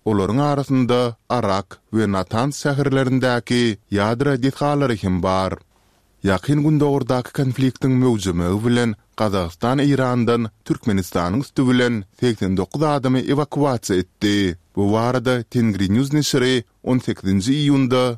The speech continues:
Gazagystanyň daşary işler ministrligine salgylanyp habar berdi. Türkmenistanyň daşary işler ministrliginiň on sekizinji iýunda ýaýradan beýanatyna görä, Türkmenistan Eýrandan gelýän daşary ýurt raýatlary üçin ýigirme dört saatlyk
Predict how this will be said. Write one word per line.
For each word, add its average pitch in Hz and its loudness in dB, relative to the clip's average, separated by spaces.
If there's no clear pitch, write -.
Gazagystanyň 101 -2
daşary 104 0
işler 147 -2
ministrligine 131 0
salgylanyp 120 -2
habar 127 -2
berdi. 95 -2
Türkmenistanyň 98 0
daşary 95 -2
işler 147 -2
ministrliginiň 127 0
on 120 0
sekizinji 98 -2
iýunda 135 2
ýaýradan 113 0
beýanatyna 123 0
görä, 107 0
Türkmenistan 104 -2
Eýrandan 101 0
gelýän 135 0
daşary 101 -2
ýurt - -2
raýatlary 139 0
üçin 120 0
ýigirme 104 0
dört 143 -2
saatlyk 135 -2